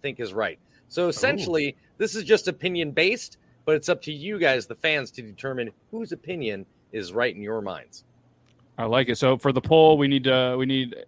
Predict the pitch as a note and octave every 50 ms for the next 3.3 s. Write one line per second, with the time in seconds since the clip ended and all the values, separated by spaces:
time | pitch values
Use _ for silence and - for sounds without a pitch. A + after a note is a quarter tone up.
0 | _ _ _ - - - D3 C#3+ C3+ B2+ A#2+ A#2+ - - A2 G2+ G2 G#2 A2 C#3
1 | - _ _ _ _ _ _ _ _ _ - - - _ - C3+ C3+ C3+ C#3 A#2
2 | A#2 D3 F#3 D#3+ - _ _ _ _ - - C3 C3+ C3+ A#2 C#3 C3 C#3 F#3 F3+
3 | A#2+ G2+ - - -